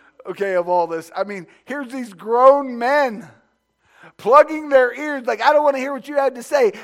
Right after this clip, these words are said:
and running at him. And we can laugh about that, but listen, these people have resisted the Holy Spirit of God.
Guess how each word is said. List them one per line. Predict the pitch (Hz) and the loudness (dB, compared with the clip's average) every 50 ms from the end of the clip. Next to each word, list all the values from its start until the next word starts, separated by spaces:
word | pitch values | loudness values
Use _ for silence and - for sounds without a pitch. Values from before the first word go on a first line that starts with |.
| 190 | -8
and | - 240 233 226 214 214 214 220 | -8 -8 -6 -8 -8 -6 -2 2
running | 233 269 320 339 339 302 269 247 240 | 6 6 6 6 4 2 -8 -10 -8
at | 214 247 294 339 330 - | -6 -4 -2 -2 -2 -2
him. | 220 254 254 - - 113 98 _ _ _ _ _ _ _ _ _ _ _ _ _ _ _ _ _ _ _ _ _ _ _ _ _ _ - | 0 -2 -2 -2 -4 -8 -16 _ _ _ _ _ _ _ _ _ _ _ _ _ _ _ _ _ _ _ _ _ _ _ _ _ _ -14
And | 185 220 | -10 -8
we | - 330 330 | -6 -6 -6
can | 349 302 254 233 | -6 -6 -2 2
laugh | 247 269 294 311 285 294 | 4 6 6 6 4 0
about | 311 269 269 247 233 - | -2 -2 0 0 -2 -2
that, | 233 233 226 | -6 -10 -10
but | 220 226 240 | -10 -12 -10
listen, | 294 294 - 233 208 | -10 -12 -12 -14 -14
these | 254 302 320 - | -14 -14 -14 -14
people | - - 294 302 - - 240 220 208 196 202 _ _ _ _ _ _ _ _ _ | -14 -14 -14 -12 -10 -6 -4 -4 -4 -4 -6 _ _ _ _ _ _ _ _ _
have | - 226 208 | -12 -12 -10
resisted | 202 196 190 160 147 151 302 339 330 - - - 220 190 | -10 -12 -14 -14 -12 -10 -10 -10 -10 -12 -16 -16 -16 -14
the | 180 180 | -12 -12
Holy | 165 214 208 202 | -12 -12 -12 -14
Spirit | 185 - - 214 226 220 208 | -18 -20 -20 -20 -20 -20 -20
of | 190 175 | -20 -20
God. | 170 220 247 302 294 254 _ _ _ | -20 -20 -20 -20 -20 -20 _ _ _